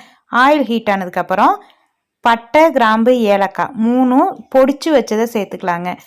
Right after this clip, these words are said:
நம்ம அப்படி அப்படியே சேர்த்தோம்னா, அது எங்கேயாவது குழம்புல நம்ம வாய்க்கு சிக்குச்சுன்னா, அது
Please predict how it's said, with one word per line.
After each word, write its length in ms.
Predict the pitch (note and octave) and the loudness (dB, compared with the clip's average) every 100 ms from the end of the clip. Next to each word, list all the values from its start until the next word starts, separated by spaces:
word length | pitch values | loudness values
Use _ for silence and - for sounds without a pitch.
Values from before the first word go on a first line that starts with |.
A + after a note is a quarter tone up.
| _ _ - | _ _ -4
நம்ம 260 | A#3+ C4 C#4+ | 0 2 2
அப்படி 260 | A#3+ C4+ | 2 2
அப்படியே 280 | C#4 C4 D#4 | 0 0 -4
சேர்த்தோம்னா, 480 | D4+ A#3+ A#3 A3 A#3+ | 0 -2 0 0 2
அது 140 | C#4+ B3+ | 2 0
எங்கேயாவது 420 | A3 A3 A#3 C4+ | -2 -2 0 0
குழம்புல 360 | D4 A#3+ A#3 B3+ | 0 0 2 0
நம்ம 200 | A#3 G#3 | 0 0
வாய்க்கு 360 | G3+ G#3+ A3 | 2 0 -4
சிக்குச்சுன்னா, 600 | A3+ A3 - A3+ G3+ G3 C4+ - - - _ - | -10 -10 -8 -8 -6 -4 -4 -6 -16 -20 _ -8
அது 160 | G#3+ G#3+ | -4 -4